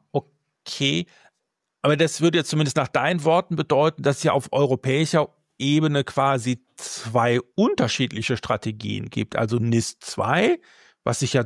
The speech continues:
mm, auch die Leute, auch die, auch die Unternehmen zwingt, sich an die iso siebenundzwanzig null null eins zu halten, indirekt. Äh, und auf der anderen Seite dora, was ja auch von dem, von der E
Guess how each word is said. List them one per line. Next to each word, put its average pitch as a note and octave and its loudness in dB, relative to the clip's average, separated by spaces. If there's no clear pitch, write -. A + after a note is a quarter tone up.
mm, - -10
auch - 0
die B2+ 0
Leute, B2 2
auch A#2 0
die, A#2+ 0
auch - -2
die D3+ -2
Unternehmen B2+ 2
zwingt, C#3 0
sich C3+ -2
an B2 0
die B2 0
iso A#2+ 2
siebenundzwanzig A#2 0
null A2+ -2
null A2 -4
eins - -2
zu F#3 0
halten, F3+ 0
indirekt. F#3 0
Äh, D3+ 4
und D#3+ 0
auf C#3+ 0
der D3+ 0
anderen D3 0
Seite C3 2
dora, D3 2
was C#3+ 0
ja D3 0
auch G#3+ 2
von D#3+ 0
dem, B2+ 0
von C3 -2
der B2 0
E B2 0